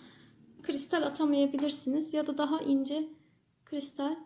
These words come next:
kullanabilirsiniz şu ara kısımda. Ben piramit kristal kullanıyorum. Araya attım bir tane. Çivinin fazlalığını kesiyorum.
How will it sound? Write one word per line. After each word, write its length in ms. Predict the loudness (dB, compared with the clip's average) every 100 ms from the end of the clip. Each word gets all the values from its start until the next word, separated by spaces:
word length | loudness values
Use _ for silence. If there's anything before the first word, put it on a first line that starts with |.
| -16 _ _ _ _ _
kullanabilirsiniz 960 | -2 0 0 -2 -4 -4 -2 -2 -2 -6
şu 200 | -8 -6
ara 220 | -4 -4
kısımda. 540 | -8 -10 -8 -6 -8 -8
Ben 200 | -8 -6
piramit 380 | -4 -2 -4
kristal 460 | -6 -8 -8 -6 -6 -6
kullanıyorum. 520 | -6 -6 -8 -10 -12 -18 _ _ _ _ _ _ _ _ _ _ _ _ _ _ _ _ _ _ _ _
Araya 380 | -6 -4 -4 -4
attım 420 | -8 -12 -4 -2 -2
bir 60 |
tane. 540 | -4 -6 -2 -2 -2 -4 -10 _ _ _ _ _ _ _ _ _ _ _ _ _ _ _ _ _ -4 -4 -14 _ _ _ _
Çivinin 420 | -14 -8 -6 -4 -6
fazlalığını 680 | -6 -4 -2 0 0 -2
kesiyorum. 920 | -4 -6 -6 0 0 2 0 0 -2